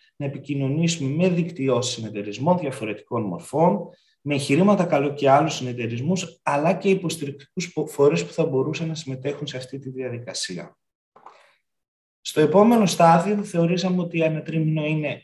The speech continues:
ένας, ε, ικανοποιητικός χρόνος.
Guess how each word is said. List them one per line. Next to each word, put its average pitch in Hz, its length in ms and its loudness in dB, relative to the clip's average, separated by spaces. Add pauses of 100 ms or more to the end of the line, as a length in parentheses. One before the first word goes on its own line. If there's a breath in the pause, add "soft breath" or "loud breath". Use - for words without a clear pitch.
ένας, 143 580 -4
ε, 123 480 0
ικανοποιητικός 143 840 0
χρόνος. 170 680 4